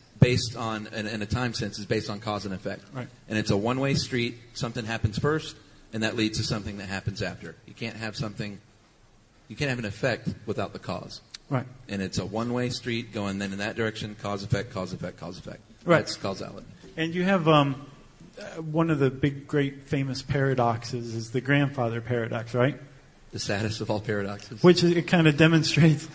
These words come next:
Speaker 2: Yeah, this bums Chuck out 'cause the grandfather is like, it's like, what'd the grandfather do, you know? Um, but it, say that you went back to kill your grandfather, right? You're an assassin. Maybe you'll do anything for money.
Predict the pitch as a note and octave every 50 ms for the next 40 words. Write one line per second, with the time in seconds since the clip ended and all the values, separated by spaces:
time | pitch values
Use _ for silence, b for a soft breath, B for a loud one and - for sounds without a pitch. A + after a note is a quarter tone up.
0 | B B - E3+ E3 D#3+ E3+ E3 - - - - D#3+ D3+ D3 C#3+ - - - -
1 | C3+ A#2 - C#3 B2+ A#2+ A#2+ A#2+ - - - D3 C3 A#2 C3 B2+ A#2+ C3 C3 C3
2 | C3+ C3 C3 C#3+ C3 B2+ B2+ B2+ B2+ B2+ B2 B2 - B2+ B2+ C3 D3 C#3 - C3+
3 | C3 C3+ D#3+ F3 F3 F#3+ D#3 C#3 C#3+ D#3 F3 E3 - C3+ B2 A#2+ A#2+ A#2+ B2+ B2+
4 | B2+ A#2+ B2 B2+ B2 B2 B2+ C#3 C#3 B B B B B B B B B B -
5 | D#3 D#3 D3 C3+ B2+ C3 C3+ - - - - - - F3+ F3 F3 E3+ G3+ G3+ F#3
6 | - - - G3+ G3 G3 F#3 E3+ F3+ E3+ E3 E3 D#3+ F3+ F3+ E3 D#3+ E3 D#3+ D#3+
7 | D#3+ - C3+ C3+ C3+ C3+ - - - D3+ C#3 C3+ C3+ - - E3 D#3 D3+ C#3+ C#3
8 | C3 - D3 D#3 D3+ D#3 D3+ - - B2+ A2+ A2+ A#2+ A#2+ B2 B2 B2 B2+ B2+ C3+
9 | C#3+ C#3 C3 B2+ B2+ B2+ B2+ C3+ C3 - C#3+ C3 C3+ B2+ - D3 D3 D3 C#3+ C#3
10 | C3 C#3+ C#3 C#3 C3 B2+ B2+ C3+ C3+ C3+ C3 C3 C3+ C3 C3+ D3+ D3 C#3+ - E3
11 | D#3 C#3+ C3 C3 D3 D#3+